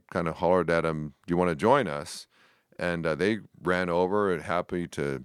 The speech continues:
get in on, on the game. And before long, other kids saw something was happening, and they come and join us. And eventually, I divided up, uh, everybody into two teams. I set boundaries, kind of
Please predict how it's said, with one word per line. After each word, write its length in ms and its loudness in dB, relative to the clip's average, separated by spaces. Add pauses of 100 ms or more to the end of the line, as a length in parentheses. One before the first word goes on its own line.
(160)
get 160 2
in 120 0
on, 380 -2
on 140 -4
the 80 -6
game. 360 -4
And 220 -6 (380)
before 320 4
long, 260 4
other 180 4
kids 320 2
saw 220 4
something 440 -2
was 160 -4
happening, 420 2
and 80 -2
they 120 0
come 220 -4
and 80 -4
join 260 0
us. 220 -6
And 160 -8 (380)
eventually, 640 2 (240)
I 100 2
divided 480 2
up, 200 0 (120)
uh, 240 -8 (100)
everybody 440 2
into 140 -8
two 200 -2
teams. 640 -4 (460)
I 240 -2
set 320 0
boundaries, 760 0
kind 200 -4
of 160 -4